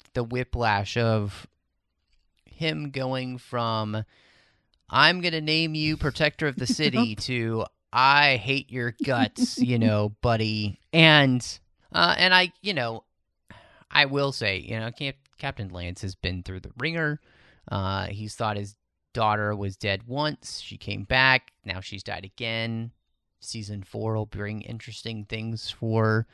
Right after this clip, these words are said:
Speaker 1: those characters as well. So, but yeah, it was, to me, that was the part that doesn't work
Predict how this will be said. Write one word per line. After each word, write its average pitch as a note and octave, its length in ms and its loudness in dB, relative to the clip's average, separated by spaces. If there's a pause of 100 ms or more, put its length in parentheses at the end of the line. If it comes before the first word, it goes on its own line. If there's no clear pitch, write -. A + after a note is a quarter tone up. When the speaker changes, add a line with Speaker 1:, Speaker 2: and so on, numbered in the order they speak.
(420)
Speaker 1:
those A#2 320 -2
characters A#2 800 0
as G#2 180 -4
well. A#2+ 480 2
So, G2+ 480 -2 (1160)
but A#2+ 440 2
yeah, F2+ 380 -4
it C#3 240 -2
was, D#3+ 340 0 (640)
to E3+ 120 0
me, D3 360 2
that C3+ 300 6
was D3+ 160 -4
the D3 100 -8
part B2 280 2
that A2+ 220 -4
doesn't G#2 380 0
work F#2+ 380 -6